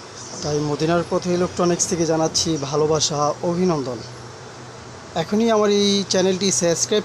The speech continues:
করুন আর, আহ, পাশে থাকা বেল আইকনটি on করুন। আর Facebook-এর বন্ধুরা, শেয়ার আর লাইক। এটি হচ্ছে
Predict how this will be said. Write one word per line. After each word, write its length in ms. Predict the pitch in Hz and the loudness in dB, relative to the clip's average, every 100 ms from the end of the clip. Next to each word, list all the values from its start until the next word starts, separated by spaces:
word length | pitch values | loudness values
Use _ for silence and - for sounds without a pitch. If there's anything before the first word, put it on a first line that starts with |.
| - | 0
করুন 300 | 180 175 165 | 2 2 4
আর, 160 | 160 | 2
আহ, 840 | 147 151 - - - - 160 147 143 | 0 -4 -12 -16 -16 -8 -4 -2 0
পাশে 240 | 165 160 202 | 0 0 0
থাকা 280 | 208 214 185 | -2 0 0
বেল 280 | 160 170 | 2 2
আইকনটি 380 | 170 165 165 156 | 2 2 2 2
on 100 | 156 127 | 0 -2
করুন। 180 | 131 127 - - - - - - - - | -8 -10 -12 -16 -18 -18 -16 -16 -14 -4
আর 220 | 151 151 143 175 | -2 -2 -2 0
Facebook-এর 400 | 185 214 240 233 | 0 2 2 2
বন্ধুরা, 520 | 220 208 190 190 190 | 2 4 4 4 4
শেয়ার 380 | - 190 185 175 | 2 2 4 4
আর 100 | 156 | 4
লাইক। 280 | 120 117 | 0 -2
এটি 220 | 165 180 226 | -4 -2 0
হচ্ছে 280 | 233 240 | 0 0